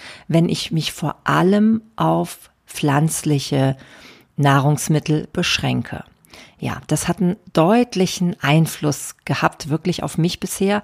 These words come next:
auf mein ganzes Leben, auf mein Wohlbefinden. Und ja, und es ist daraus entstanden, dass ich auf einmal vor drei Jahren, da ging das Ganze ja los, ähm, nach einem sehr üppigen Essen, das war eine Lasagne bei Freunden, auch eine wirklich sehr leckere Lasagne, muss ich sagen.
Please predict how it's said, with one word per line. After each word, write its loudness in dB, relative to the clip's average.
auf -2
mein 2
ganzes 0
Leben, 4
auf -2
mein 0
Wohlbefinden. 0
Und 2
ja, 2
und -2
es -6
ist -4
daraus 0
entstanden, -2
dass 2
ich -4
auf -4
einmal 2
vor -4
drei -2
Jahren, 0
da 2
ging -2
das -2
Ganze -4
ja -2
los, -4
ähm, 2
nach 0
einem 2
sehr 0
üppigen 2
Essen, 0
das -2
war 2
eine 2
Lasagne 2
bei 0
Freunden, 0
auch -4
eine 0
wirklich -4
sehr -4
leckere -2
Lasagne, 0
muss -2
ich -12
sagen. 0